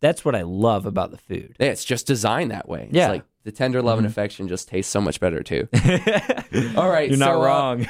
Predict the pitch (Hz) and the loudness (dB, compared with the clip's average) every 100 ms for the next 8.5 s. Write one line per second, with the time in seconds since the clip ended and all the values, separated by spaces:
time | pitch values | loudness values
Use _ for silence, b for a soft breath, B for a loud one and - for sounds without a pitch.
0 | - 147 202 220 - 180 180 156 143 139 | -2 2 2 0 -4 -2 -2 0 0 0
1 | 135 131 120 113 107 - 92 - - - | -2 0 2 2 0 -2 -2 -4 -6 2
2 | 156 196 196 175 135 151 180 226 269 233 | 4 4 2 -2 0 2 4 2 0 2
3 | 196 175 175 175 - 147 120 151 165 202 | 2 0 0 0 0 -2 0 2 2 2
4 | 233 - - 120 131 135 135 127 127 - | -2 -4 -6 0 2 4 4 0 -4 -6
5 | 143 127 170 170 175 139 - 156 214 - | -4 0 2 2 2 -2 0 0 0 2
6 | 131 131 139 135 123 120 117 110 - - | 2 2 -2 -6 0 2 4 2 -2 0
7 | 156 170 156 135 135 127 123 123 120 - | 0 0 -2 0 2 2 0 0 0 -2
8 | 117 - 135 143 139 | -2 2 2 2 -2